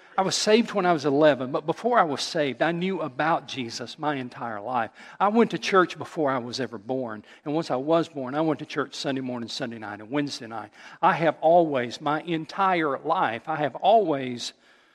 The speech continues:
just been connected to the church, and, and since age eleven, I've had a relationship with God through Jesus Christ. And at the age of seventeen, I surrendered to full-time gospel ministry.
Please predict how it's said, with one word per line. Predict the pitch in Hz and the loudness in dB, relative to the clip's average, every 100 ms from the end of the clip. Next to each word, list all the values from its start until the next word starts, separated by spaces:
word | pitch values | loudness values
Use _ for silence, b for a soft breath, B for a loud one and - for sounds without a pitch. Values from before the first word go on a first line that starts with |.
| b b b b b _ _ _ _ _ _ | b b b b b _ _ _ _ _ _
just | 151 131 | -16 0
been | 170 | 0
connected | 151 147 147 147 131 123 | 2 0 0 0 -4 -6
to | |
the | 120 123 | -6 -6
church, | - 143 135 - | 0 0 0 -4
and, | 135 120 120 | -6 -6 -8
and | 139 117 | -10 -6
since | 160 135 | -6 -6
age | 147 131 139 | -6 -6 -4
eleven, | 123 139 123 117 | 0 0 0 -4
I've | 113 - | -8 -6
had | 139 | -6
a | 117 | -6
relationship | 117 123 127 147 - 135 | -6 -6 -6 -6 -8 -10
with | 135 120 | -10 -12
God | 127 123 - | -8 -8 -8
through | 120 | -16
Jesus | 107 120 104 107 | -16 -16 -16 -16
Christ. | - - 127 107 - 131 | -16 -8 -8 -8 -10 -8
And | 120 | -8
at | 123 | -8
the | 135 | -8
age | 120 117 | -8 -6
of | - | -8
seventeen, | 131 120 120 202 175 143 | -8 -10 -4 2 2 2
I | 123 | -2
surrendered | - 131 131 123 | -6 -6 -6 -6
to | 117 | -10
full-time | 135 120 135 120 | -10 -10 -10 -8
gospel | 123 117 - | -6 -8 -8
ministry. | 127 131 135 - 107 | -8 -6 -8 -12 -14